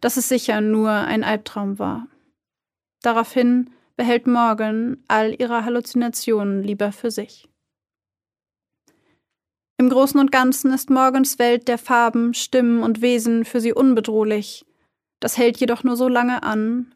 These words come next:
bis auf einmal ein Mann auftaucht, der beginnt, sie zu verfolgen. Als Morgan in den Badezimmerspiegel schaut, kann sie ihn hinter sich sehen.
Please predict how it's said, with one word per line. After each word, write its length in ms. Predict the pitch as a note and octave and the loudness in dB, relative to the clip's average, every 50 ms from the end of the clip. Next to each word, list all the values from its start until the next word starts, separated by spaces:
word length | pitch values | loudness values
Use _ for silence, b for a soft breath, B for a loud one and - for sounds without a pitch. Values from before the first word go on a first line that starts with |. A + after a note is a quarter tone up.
| _ - | _ -10
bis 140 | A#3+ - C4 | -8 -6 -6
auf 120 | A#3+ - | -6 -6
einmal 540 | - - A#3 A#3 A#3 A#3 A3+ A3+ A3 A3 - | -4 -2 0 0 2 2 2 0 0 -2 -2
ein 260 | - - A3+ A3+ A3+ | -2 -2 -2 0 0
Mann 340 | A3+ A#3 A3+ A#3 A3+ A3+ - | 2 2 2 2 0 0 -2
auftaucht, 1040 | - A3 G#3 G#3 G3+ - - - - G#3+ G#3 G3+ G3+ G3 - - _ - - - _ _ _ _ _ _ _ _ _ - | -2 -4 -4 -4 -6 -10 -12 -6 -4 -2 -2 -2 -2 -6 -10 -20 _ -20 -20 -20 _ _ _ _ _ _ _ _ _ -4
der 80 | A#3+ A3 | -4 -2
beginnt, 440 | G#3+ A3+ G#3+ G#3 A#3 A3 G#3+ G3+ G3 | 0 0 0 2 0 0 0 0 -2
sie 180 | - - G#3 | -4 -6 -10
zu 160 | G3+ - - G3+ | -10 -10 -14 -12
verfolgen. 760 | - - A3 - - - G3+ G3 G3 - - A3 A#3 B3 - _ _ _ _ _ _ _ _ _ _ _ _ _ _ _ _ _ _ _ _ _ _ _ _ _ - | -8 -8 -8 -8 -6 -6 -6 -6 -6 -8 -12 -16 -20 -20 -20 _ _ _ _ _ _ _ _ _ _ _ _ _ _ _ _ _ _ _ _ _ _ _ _ _ -4
Als 220 | A#3+ A#3 A3+ - | -4 -4 -2 0
Morgan 520 | B3+ A#3+ A#3+ A#3+ A#3+ A#3 A3 A3+ A3 A3 - | 0 2 4 4 4 2 2 0 -2 -2 -2
in 160 | - A3+ A3 | 0 0 0
den 160 | A3 A3+ A3 | 2 2 2
Badezimmerspiegel 880 | A3+ A#3 A#3 A#3 A3 G#3+ - A#3 A3 G#3+ G#3 - - - A#3 G#3+ A3 G#3 | 2 2 2 2 0 -2 -4 -4 -4 -4 -6 -8 -8 -8 -4 -4 -4 -4
schaut, 460 | - - - G#3+ G#3+ G#3+ G#3+ - - _ _ _ _ _ | -4 -4 -2 -2 -2 -2 -4 -6 -14 _ _ _ _ _
kann 200 | - - A#3+ A#3 | -4 0 0 2
sie 100 | G#3+ A3 | 2 2
ihn 120 | A3 G#3+ G#3 | 0 0 0
hinter 340 | G3 A#3 A3 G#3 A3 G#3+ G#3 | 0 0 0 0 0 -2 -4
sich 220 | A3 G#3+ - - | -4 -8 -10 -8
sehen. 500 | - A#3+ A3 G#3+ G#3+ G#3 G#3 G#3+ - _ | -6 -4 -4 -4 -4 -4 -6 -6 -8 _